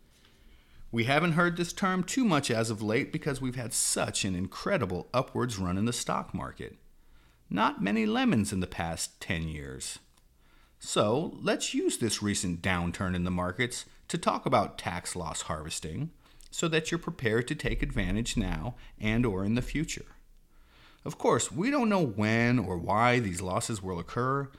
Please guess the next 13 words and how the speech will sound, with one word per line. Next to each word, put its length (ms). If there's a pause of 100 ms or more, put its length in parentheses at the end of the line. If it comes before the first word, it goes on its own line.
(160)
but 120
occur 440
they 320
will. 520 (1080)
Tax 380
loss 280
harvesting 600
is 160
the 80
strategy 560
of 100
selling 480
assets 560